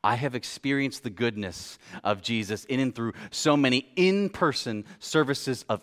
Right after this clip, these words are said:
Easter worship, and I really wanted to reheat that butterfly if at all possible.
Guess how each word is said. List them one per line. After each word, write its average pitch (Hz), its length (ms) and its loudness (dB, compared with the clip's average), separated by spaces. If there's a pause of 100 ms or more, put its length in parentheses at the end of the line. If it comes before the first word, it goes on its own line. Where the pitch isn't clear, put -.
Easter 143 380 -4
worship, 107 500 -2 (240)
and 127 140 4
I 113 80 4
really 127 560 2
wanted 107 360 -2
to 98 100 -4
reheat 101 500 -8
that 82 240 -8
butterfly 80 680 -6
if 85 280 -10
at 76 220 -8 (200)
all 67 460 -8 (720)
possible. - 500 -12